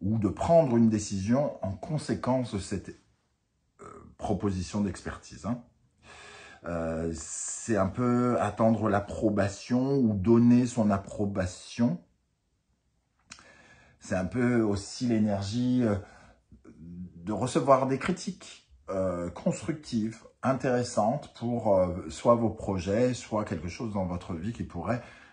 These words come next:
vous apporter bi-, bien mieux, euh, que ce que vous avez, euh, actuellement. Donc, une, un besoin de réharmoniser, euh, certaines énergies.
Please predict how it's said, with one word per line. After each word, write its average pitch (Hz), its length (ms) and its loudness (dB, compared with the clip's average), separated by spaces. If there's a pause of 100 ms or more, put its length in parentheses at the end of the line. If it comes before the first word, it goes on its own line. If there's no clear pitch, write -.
vous 90 200 -4
apporter 95 420 -2
bi-, 90 180 -2
bien 85 400 0
mieux, 104 520 4 (380)
euh, 82 140 -6
que 101 140 -2
ce - 120 -4
que - 120 -4
vous 98 300 -2
avez, 104 500 2
euh, 87 400 -2
actuellement. 95 640 -2
Donc, 85 280 -6
une, 98 160 0 (640)
un 104 100 -2
besoin 127 280 2
de 123 60 0
réharmoniser, 135 920 0
euh, 104 180 2 (360)
certaines 127 600 0
énergies. 113 580 2